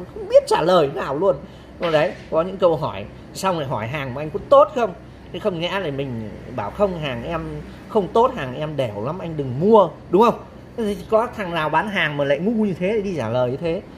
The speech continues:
Nên là căng lắm. Anh em là gọi là cứ đăng kênh, đăng ký kênh của mình này để theo dõi hàng trăm, hàng nghìn video.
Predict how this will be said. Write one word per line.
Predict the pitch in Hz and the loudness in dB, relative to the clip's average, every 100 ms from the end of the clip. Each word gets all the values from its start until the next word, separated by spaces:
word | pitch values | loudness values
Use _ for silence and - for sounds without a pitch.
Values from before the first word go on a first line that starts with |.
| - - | -18 -6
Nên | 156 | -2
là | 147 | 0
căng | 123 190 175 | 0 0 2
lắm. | 196 269 - - - | 2 0 -2 -16 -8
Anh | 160 | -2
em | 165 165 | 2 2
là | 151 | 0
gọi | 120 123 | -2 -2
là | 120 | -4
cứ | - 240 294 | -4 0 4
đăng | 262 208 | 4 4
kênh, | 247 214 185 175 165 - - | 4 4 2 -2 -6 -10 -4
đăng | 185 | -2
ký | 202 | -2
kênh | 202 220 185 | 4 4 4
của | 123 | 0
mình | 135 123 | -2 -2
này | 123 - - - | -4 -6 -12 -8
để | 120 | -4
theo | 160 151 | 0 0
dõi | 175 208 | 0 0
hàng | 180 131 | -2 -6
trăm, | - 247 226 202 175 | -4 -4 -2 -4 -6
hàng | 160 151 | -6 2
nghìn | 196 196 175 | 6 6 6
video. | 202 214 214 170 | 6 10 10 8